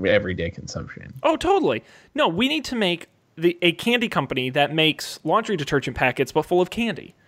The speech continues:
Speaker 2: And then they
Speaker 1: <laughs>
Speaker 2: burst in your mouth. It's fun. And don't poison you, which is
Speaker 1: <laughs> Right,
Speaker 2: extremely
Speaker 1: right. You
Speaker 2: important.
Speaker 1: don't die. <laughs>
Speaker 2: That's the important part.
Speaker 1: Yeah.
Speaker 2: Yeah.
Speaker 1: I, I'd prefer not to die.
Speaker 2: That, and that's what I hate about these trends is I've had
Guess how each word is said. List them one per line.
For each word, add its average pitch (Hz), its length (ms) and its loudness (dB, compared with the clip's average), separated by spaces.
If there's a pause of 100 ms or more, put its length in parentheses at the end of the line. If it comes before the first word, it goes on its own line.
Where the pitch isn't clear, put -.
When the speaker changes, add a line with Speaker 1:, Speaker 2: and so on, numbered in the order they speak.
(720)
Speaker 2:
And 175 80 4
then 190 80 6
they 190 100 2
Speaker 1:
<laughs> - 0 -
Speaker 2:
burst 190 400 0
in 208 80 2
your 180 140 0
mouth. 175 320 2
It's - 120 -10
fun. 277 480 -4 (880)
And 202 180 4
don't 220 300 2
poison 151 420 2
you, 69 260 -16 (340)
which 147 200 0
is 135 220 0 (120)
Speaker 1:
<laughs> - 80 -10
Right, 117 260 0
Speaker 2:
extremely 170 380 2
Speaker 1:
right. 156 40 2
You 143 80 2
Speaker 2:
important. 123 400 0
Speaker 1:
don't - 100 0
die. 101 280 -4
<laughs> - 120 -20
Speaker 2:
That's 185 280 4
the 202 100 2
important 156 380 2
part. - 280 -8 (1080)
Speaker 1:
Yeah. 80 320 -2 (340)
Speaker 2:
Yeah. 92 260 2 (140)
Speaker 1:
I, 92 100 -4
I'd 85 220 -2
prefer 64 360 2
not 50 220 -8
to - 100 -10
die. - 320 -8
Speaker 2:
That, 175 160 4
and 180 100 2
that's 247 160 0
what 220 80 -2
I 170 60 2
hate 160 180 2
about 180 200 2
these 190 140 -2
trends 196 280 0
is 151 80 -4
I've 151 160 4
had 143 300 2